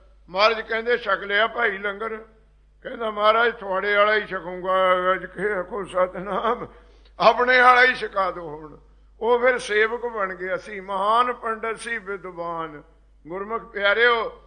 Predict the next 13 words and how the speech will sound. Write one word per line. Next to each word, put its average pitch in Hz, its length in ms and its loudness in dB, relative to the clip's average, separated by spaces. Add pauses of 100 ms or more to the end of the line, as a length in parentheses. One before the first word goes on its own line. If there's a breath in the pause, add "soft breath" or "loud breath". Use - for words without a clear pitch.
(160)
ਧੰਨ 185 280 -4
ਗੁਰੂ 220 300 -6
ਅਰਜਨ 208 360 0
ਪਾਤਸ਼ਾਹ 202 600 -2
ਨੇ 247 160 -6
ਸੰਸਕ੍ਰਿਤ 226 760 -6
ਵਿਦਿਆ 220 520 0
ਪੰਡਤ 226 460 -6
ਬੇਣੀ 220 480 -2
ਜੀ 226 160 -6
ਤੋਂ 196 280 -10
ਪੜ੍ਹੀ 185 400 -16
ਹੈ। - 60 -20